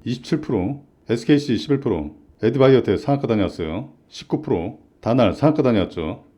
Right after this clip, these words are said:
이십팔 프로, 크라운제가 상한가 갔어요. 이십팔 프로, 대한금속 구 프로, 덕산테코피아 십육 프로, 흥국 에프엠비 육 프로, 나노엔텍 상한가 다녀왔죠. 이십칠 프로, 오리온 육 프로,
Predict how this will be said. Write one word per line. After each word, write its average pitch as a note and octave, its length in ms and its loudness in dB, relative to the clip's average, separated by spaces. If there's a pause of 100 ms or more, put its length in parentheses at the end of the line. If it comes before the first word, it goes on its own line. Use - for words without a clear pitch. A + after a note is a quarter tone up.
이십팔 C3+ 400 -2
프로, F#2 460 -4
크라운제가 D3+ 500 4
상한가 C3 340 0
갔어요. G#2 440 -2 (240)
이십팔 C#3+ 360 0
프로, G#2 360 -6 (200)
대한금속 C#3 640 4
구 - 140 -6
프로, E2+ 300 -2 (240)
덕산테코피아 A#2+ 920 0 (200)
십육 C#3 300 0
프로, A#2 380 -6 (200)
흥국 D3+ 260 6
에프엠비 A#2 500 6
육 A#2 100 -2
프로, D2 300 -4 (260)
나노엔텍 C#3+ 480 6
상한가 C#3+ 300 2
다녀왔죠. F#2+ 400 0
이십칠 G2+ 400 -6
프로, G2 400 -6 (180)
오리온 A2 360 4
육 G#2+ 140 0
프로, G2+ 440 -2